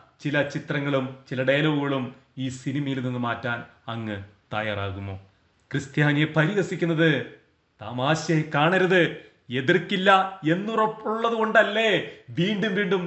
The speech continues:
ഈ കാലഘട്ടത്തിൽ ഇതുമാതിരിയുള്ള സംഭവങ്ങൾ നിങ്ങൾ കൊണ്ടുവരുന്നത്?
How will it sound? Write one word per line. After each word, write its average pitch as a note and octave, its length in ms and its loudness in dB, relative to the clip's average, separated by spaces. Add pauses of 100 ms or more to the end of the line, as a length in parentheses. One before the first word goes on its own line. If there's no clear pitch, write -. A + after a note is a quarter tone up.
ഈ E3 180 0
കാലഘട്ടത്തിൽ E3+ 560 2 (240)
ഇതുമാതിരിയുള്ള D3+ 520 -4 (580)
സംഭവങ്ങൾ C3+ 500 -2 (140)
നിങ്ങൾ B2 180 -4 (100)
കൊണ്ടുവരുന്നത്? B2+ 680 -4